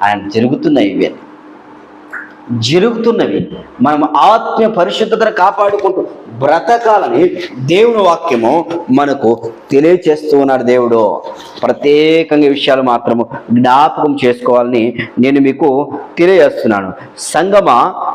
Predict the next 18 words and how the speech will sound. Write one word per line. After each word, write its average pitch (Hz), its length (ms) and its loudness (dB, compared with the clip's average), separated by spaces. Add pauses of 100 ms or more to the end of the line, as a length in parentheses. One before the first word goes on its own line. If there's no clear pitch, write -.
(140)
జాగ్రత్తగా 165 680 2
దేవుని 147 260 2
వాక్యం 131 380 2
వినడానికి 120 340 0
సిద్ధపడండి. 98 520 -2 (220)
యెషయా 190 300 2
గ్రంథము 196 720 0 (260)
పదమూడో 185 340 2
అధ్యాయము 208 640 2 (160)
పదో 220 280 6
వచనములో, 98 500 -2 (1800)
"ఆకాశ 202 480 4
నక్షత్రములు, 180 840 0 (300)
నక్షత్ర 202 440 0
రాశులు 170 600 2 (220)
తమ 131 160 2
కాంతిని 151 560 0
ఇవ్వవు, 143 600 0